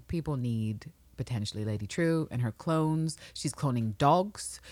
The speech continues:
She's cloning people. She's building towers. I'm just saying that he clearly has no idea of what Lady Trieu is up to, truly, because if he did, would he really say the word need?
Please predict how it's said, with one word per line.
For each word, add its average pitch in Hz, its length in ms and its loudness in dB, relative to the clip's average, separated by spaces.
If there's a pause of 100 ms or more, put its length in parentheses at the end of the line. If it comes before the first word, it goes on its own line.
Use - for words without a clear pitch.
She's - 200 0
cloning 123 440 2
people. 262 580 8 (220)
She's 185 260 2
building 180 400 8
towers. 233 680 10
I'm 180 220 8
just - 320 0
saying 127 460 4 (220)
that 151 160 6
he 254 280 2
clearly 208 720 6 (160)
has 170 300 6
no 170 320 10
idea 127 600 2 (220)
of 135 140 2
what 147 140 8
Lady 135 240 6
Trieu 127 180 0
is 120 120 2
up 107 180 0
to, 101 280 -2 (120)
truly, 113 400 2
because 120 300 -2
if 117 60 -4
he 127 100 -2
did, 139 460 2
would 151 100 2
he 147 100 2
really 165 300 2
say 160 240 2
the 156 120 0
word 147 340 -2
need? 123 480 -2